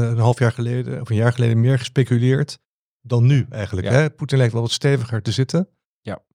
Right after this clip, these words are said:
Speaker 1: Ehm, en ja, dat, dat, dat, en als jij zegt van, "Ja, misschien komt er ooit wel een opvolger van Poetin." Ik denk, wanneer is ooit? Dat kan ook over, eh, vijf of tien jaar zijn. Dat is nog echt, dat is nog een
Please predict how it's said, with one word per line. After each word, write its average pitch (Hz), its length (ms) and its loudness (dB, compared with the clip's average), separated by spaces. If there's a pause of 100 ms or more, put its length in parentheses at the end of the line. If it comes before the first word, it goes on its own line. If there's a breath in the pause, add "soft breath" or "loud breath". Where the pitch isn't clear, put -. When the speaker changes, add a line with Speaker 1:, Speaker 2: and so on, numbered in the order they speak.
(280)
Speaker 1:
Ehm, 113 560 0
en 120 360 0
ja, 123 200 2
dat, 120 260 -8
dat, - 260 -4 (400)
dat, 120 260 -4
en 127 180 4
als 120 160 0
jij 117 140 6
zegt 117 200 2
van, 113 100 2
"Ja, 117 160 6
misschien 110 260 0
komt 117 140 0
er - 60 -4
ooit 123 100 0
wel 117 100 0
een 104 60 -4
opvolger 127 320 0
van 98 100 -4
Poetin." 120 420 -2
Ik 127 160 -4
denk, 113 180 0
wanneer 120 300 2
is 127 140 -4
ooit? 143 400 2
Dat - 220 -16 (120)
kan 110 180 -6
ook 117 180 -6
over, 120 400 -4
eh, 123 140 0
vijf 123 220 2
of 113 80 -6
tien 123 160 -4
jaar 147 220 2
zijn. 92 220 -2
Dat 123 200 -6
is 120 160 -6
nog 120 260 -4
echt, 127 140 -2
dat 139 280 -4
is 135 60 -6
nog 135 120 -2
een 135 160 -2